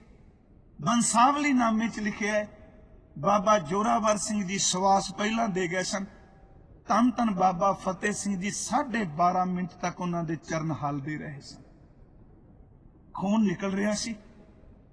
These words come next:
ਲੱਤ-ਪੱਤ ਸਨ। ਸਾਢੇ ਬਾਰਾਂ ਮਿੰਟ ਨਹੀਂ ਅੰਦਰੋਂ ਹੰਸ ਨਿਕਲਿਆ। ਲਿਖਿਆ ਛਿੱਬਰ ਸਾਹਿਬ ਨੇ, "ਜ਼ੋਰਾਵਰ ਸਿੰਘ ਜੀ ਦੇ ਪ੍ਰਾਣ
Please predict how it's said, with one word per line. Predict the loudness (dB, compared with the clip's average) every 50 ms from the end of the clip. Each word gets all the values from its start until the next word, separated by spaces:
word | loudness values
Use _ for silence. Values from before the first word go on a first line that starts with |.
| _ -20 -20 -20 -20 -20 -20 -20 -20 -20 -12 -4
ਲੱਤ-ਪੱਤ | 2 2 2 2 0 -4 0 0 0 0 0
ਸਨ। | -4 -2 -2 -2 -2 -6 -10 -18 -20 -20 -20 -20 -20 -20 -20 -20 -20 -20 -20 -20 -20 -20 -20 -20 -20 -20 _ -20 -20 -20 _ -20 -20 -20 -20 -14
ਸਾਢੇ | -8 -6 -2 2 2 2 2 2 0 0
ਬਾਰਾਂ | 2 0 2 2 2 2 2 2
ਮਿੰਟ | 2 2 0 0 -4 -6 -2
ਨਹੀਂ | 0 0 2 2 0 -2 -2 0 0
ਅੰਦਰੋਂ | 2 2 2 0 -2 -2 -2 -2
ਹੰਸ | -2 -4 -4 -4
ਨਿਕਲਿਆ। | -4 -4 -4 -4 -4 -4 -4 -6 -10 -16 -20 -20 -20 -20 -20 -20 -20 -20 -20 -20 -20 -20 -20 -20 -20 -20 -20 -20 -20 -20 -20 -20 -20 -20 -20 -20 -20 -20 -20 -20 -20 -16 -6
ਲਿਖਿਆ | -2 -2 -2 0 2 0 0 0
ਛਿੱਬਰ | 0 -2 -4 -2 -2 -2 -2
ਸਾਹਿਬ | -2 0 0 0 0 0 0
ਨੇ, | 0 0 -2 -2 -4 -8 -18 -20 -20 -20 -20 -20 -20 -20 -20 -20 -20 -20 -20 -20 -20 -16 -14
"ਜ਼ੋਰਾਵਰ | -8 -2 0 2 4 4 4 4 4 4 2 2 2 0
ਸਿੰਘ | -2 -2 -2 -2 -2 -2
ਜੀ | -2 -4 -2
ਦੇ | -2 -2 -2
ਪ੍ਰਾਣ | -2 -4 -2 0 0 0 0 0 -2